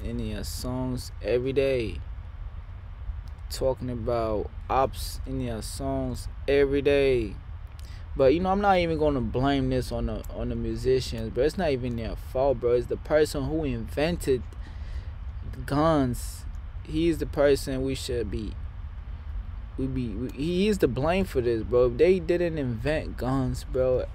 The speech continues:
everything would be cool, bro. Like, but hum-, every, every, every machine, like, humans invented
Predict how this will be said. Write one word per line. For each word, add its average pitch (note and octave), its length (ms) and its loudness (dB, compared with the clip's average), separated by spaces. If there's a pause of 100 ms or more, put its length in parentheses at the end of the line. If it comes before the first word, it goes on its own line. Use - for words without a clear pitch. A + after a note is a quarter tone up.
(260)
everything D#3 560 6
would C3+ 120 0
be C3+ 120 -2
cool, C3+ 400 2
bro. A#2+ 380 -2 (840)
Like, G#2 440 -2 (1300)
but - 300 -4 (840)
hum-, C#3+ 260 -4
every, E3+ 400 4
every, F#3 460 6
every F#3 280 6
machine, D3+ 840 -2
like, B2+ 260 4
humans C#3 520 -2
invented A#2+ 800 -2